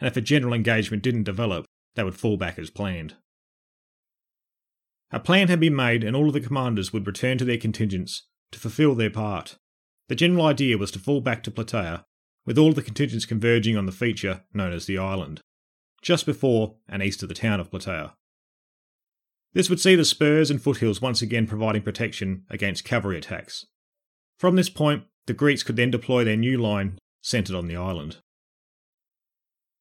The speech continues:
Mardonius may well have arranged for a general attack, but upon seeing the Greek line prepared more so than the previous days for battle, a series of probes seemed to have ensued. The harassing attacks continued with more vigour than before,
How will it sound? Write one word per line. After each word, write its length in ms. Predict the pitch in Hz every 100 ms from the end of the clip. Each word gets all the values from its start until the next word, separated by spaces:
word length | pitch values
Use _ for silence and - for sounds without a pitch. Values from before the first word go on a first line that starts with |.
| _ -
Mardonius 440 | 151 190 190 156
may 100 | 160
well 180 | 156 151
have 120 | 135
arranged 380 | 131 127 131 -
for 80 | 123
a 40 |
general 320 | 135 131 110
attack, 460 | 110 - 92 - - _
but 80 | 127
upon 320 | 131 170 175
seeing 240 | - 151 151
the 80 | 113
Greek 320 | 135 143 131
line 240 | 127 123
prepared 420 | 110 - 123 123
more 180 | 117 117
so 360 | - 110 98 95 _ -
than 100 | 113
the 60 | 104
previous 400 | 131 117 107 -
days 320 | 104 90 92
for 100 | 95
battle, 380 | 90 90 90 95 _ _ _ _
a 80 | 120
series 380 | - 160 143 113
of 80 | -
probes 400 | 131 117 95 -
seemed 220 | 107 95
to 60 |
have 100 | 98
ensued. 480 | 92 92 123 101 78 - _ _ _ _ _ _ _ _ _ -
The 100 | 117
harassing 420 | 156 175 165 143
attacks 340 | 123 147 127
continued 400 | - 120 147 131
with 140 | 117 131
more 160 | 151
vigour 320 | 120 107 107
than 120 | 104 98
before, 540 | 90 123 113 82